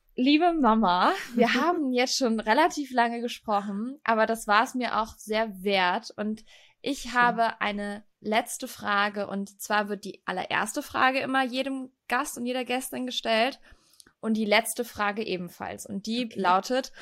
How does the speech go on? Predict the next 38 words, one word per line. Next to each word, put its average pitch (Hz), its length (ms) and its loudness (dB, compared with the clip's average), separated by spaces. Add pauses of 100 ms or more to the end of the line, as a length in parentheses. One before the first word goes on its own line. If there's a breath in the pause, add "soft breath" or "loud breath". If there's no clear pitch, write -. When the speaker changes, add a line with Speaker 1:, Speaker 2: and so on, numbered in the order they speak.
(120 loud breath)
Speaker 2:
<laughs> - 220 -18
Speaker 1:
welchen 220 400 4
Rat 220 480 4
würdest 220 360 -2
du 226 80 -6
der 202 120 -2
jüngeren 233 500 -2
Iris 190 380 -6
geben? 175 380 -14 (1400 loud breath)
Speaker 2:
Also 180 200 0
wenn 185 100 0
ich 196 80 -4
jetzt 196 180 -8
noch 202 100 -2
mal 175 420 2
anfangen 160 500 -4
würde, 156 460 -4 (300)
ähm, 160 520 -8 (400)
ah, 180 280 2
okay, 170 320 -4
wenn 160 120 -6
ich 160 120 -12
jetzt, 165 260 -10
äh, - 100 -12
mich 180 320 -8
Speaker 1:
Also 190 140 0
Speaker 2:
wieder 175 120 2
in 180 60 2
die 196 140 4
Speaker 1:
generell, 294 180 6
Speaker 2:
Selbstständigkeit 214 560 4
Speaker 1:
generell. 208 600 2
Speaker 2:
Ja. 170 280 -4
Speaker 1:
Ja, 302 200 10
no-, 311 380 0
noch 311 160 -4
nicht 381 180 -6
mal, - 60 6